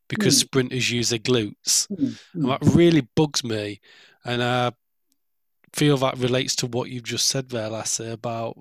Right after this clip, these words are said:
Speaker 1: there's more than just, just, uh, an electrical signal doesn't fully explain muscle
Speaker 2: Hmm.
Speaker 1: action and muscle
Speaker 2: Hmm.
Speaker 1: activity.
Speaker 2: Hmm. Yeah.
Speaker 1: I just,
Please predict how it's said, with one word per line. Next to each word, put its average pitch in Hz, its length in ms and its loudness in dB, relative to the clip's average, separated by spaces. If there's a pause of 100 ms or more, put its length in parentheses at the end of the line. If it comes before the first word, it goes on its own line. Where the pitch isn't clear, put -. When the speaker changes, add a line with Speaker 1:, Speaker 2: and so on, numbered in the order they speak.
Speaker 1:
there's 120 200 -8
more 123 380 0
than 113 160 -6
just, - 400 -6 (640)
just, - 300 -2
uh, 123 600 -6
an 120 120 -20
electrical 135 580 -2
signal 107 640 -4 (120)
doesn't 120 360 -2
fully 120 280 -4
explain 117 840 -4 (180)
muscle 120 600 -4 (200)
Speaker 2:
Hmm. - 120 -4
Speaker 1:
action 131 300 -2
and 110 100 -12
muscle 117 260 -6
Speaker 2:
Hmm. 117 120 -10
Speaker 1:
activity. 123 720 -8 (800)
Speaker 2:
Hmm. 131 280 -4 (200)
Yeah. 135 140 -6 (1400)
Speaker 1:
I 139 80 -2
just, - 440 0